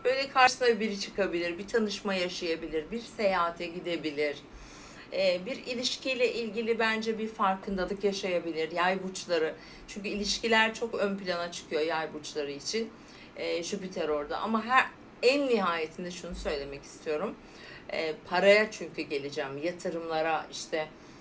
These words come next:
e, borsaya ya da, e, diğer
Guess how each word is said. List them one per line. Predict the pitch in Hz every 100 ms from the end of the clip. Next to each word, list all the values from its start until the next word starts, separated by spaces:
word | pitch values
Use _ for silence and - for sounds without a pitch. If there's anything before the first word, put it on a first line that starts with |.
| - -
e, | 151 151
borsaya | 175 180 180 - 170 156 147 143 160
ya | 170
da, | 165 165 160 - - - - -
e, | 151 156 151 156 160 170
diğer | 240 208 185